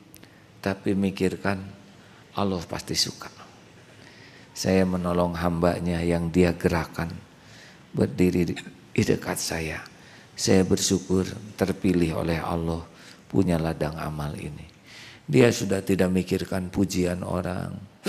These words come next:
tidak memikirkan penglihatan orang. Masya Allah. Kira-kira di antara lima orang ini yang paling bahagia yang mana? Yang kelima,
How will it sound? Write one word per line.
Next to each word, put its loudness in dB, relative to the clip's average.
tidak 2
memikirkan 0
penglihatan 0
orang. -10
Masya 0
Allah. -8
Kira-kira 4
di 6
antara 4
lima 6
orang 6
ini 8
yang 6
paling 4
bahagia 4
yang 0
mana? -6
Yang 6
kelima, 2